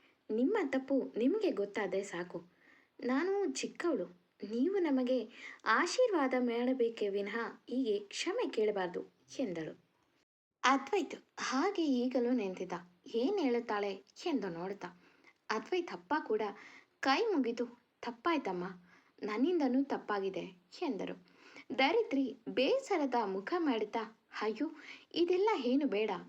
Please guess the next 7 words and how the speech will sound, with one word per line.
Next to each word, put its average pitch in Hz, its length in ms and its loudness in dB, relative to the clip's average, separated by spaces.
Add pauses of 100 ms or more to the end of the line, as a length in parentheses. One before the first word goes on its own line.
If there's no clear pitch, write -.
(320)
ಎಂದವಳು 226 560 2 (320)
ಅದ್ವೈತ್ 339 420 2
ಕಡೆ 220 200 -2
ತಿರುಗಿದ್ಲು. 185 440 -6 (420)
ಅದ್ವೈತ್ 269 380 0 (600)
ಮುಖ 381 320 2
ಗಂಟಿಗೆ 247 640 -2